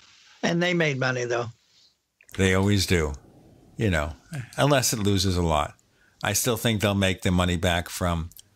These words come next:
Speaker 2: Justice League, but what does that have to do with Mothman Prophecies? But I'm looking here. You have in the back of the book a death list,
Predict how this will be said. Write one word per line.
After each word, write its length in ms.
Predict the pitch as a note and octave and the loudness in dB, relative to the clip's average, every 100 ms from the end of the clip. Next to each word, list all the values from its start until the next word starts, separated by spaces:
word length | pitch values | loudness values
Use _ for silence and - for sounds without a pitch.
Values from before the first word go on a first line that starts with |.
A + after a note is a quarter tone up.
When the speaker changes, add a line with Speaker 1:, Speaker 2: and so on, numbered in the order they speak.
| _ _ | _ _
Speaker 2:
Justice 560 | - - G#2+ - F2+ - | -4 0 0 0 -2 -2
League, 160 | E2+ E2 | -2 -2
but 140 | F#2 | -4
what 180 | G#2+ D#3 | 0 2
does 140 | C3+ | 4
that 200 | C#3+ C3+ | 2 2
have 240 | A#2+ B2 - | 0 -4 -4
to 80 | G2+ | -6
do 260 | F#2+ F2+ | -4 -4
with 260 | E2+ E2+ - | -2 -6 -4
Mothman 540 | E2+ E2+ D#2 E2 D#2 | 0 0 2 0 0
Prophecies? 640 | D#2+ D#2 D2+ - - - - - - - | 0 -2 -2 -2 -2 -2 -8 -10 -12 -2
But 100 | D#3 | 2
I'm 200 | E3 D#3 | 2 2
looking 380 | G3 G#3 F#3+ D#3+ | 2 2 2 2
here. 460 | A#2+ F#2+ E2+ E2+ - _ _ _ _ _ _ _ - | 2 2 2 -2 -6 _ _ _ _ _ _ _ -4
You 200 | C3 F3+ | 0 2
have 580 | D3+ D3+ C3+ C3 A2+ - - _ _ _ _ - | 2 2 0 -2 -4 -12 -16 _ _ _ _ -4
in 140 | A2+ | 2
the 60 | G#2+ | 2
back 340 | G#2+ A2+ A2+ | 4 2 2
of 80 | G#2+ | 0
the 80 | G2+ | 0
book 300 | E2+ F2+ G2 | 0 0 0
a 40 | |
death 360 | F2 F2+ D#2+ - | 0 0 0 -4
list, 400 | D2+ - - | -4 -2 -2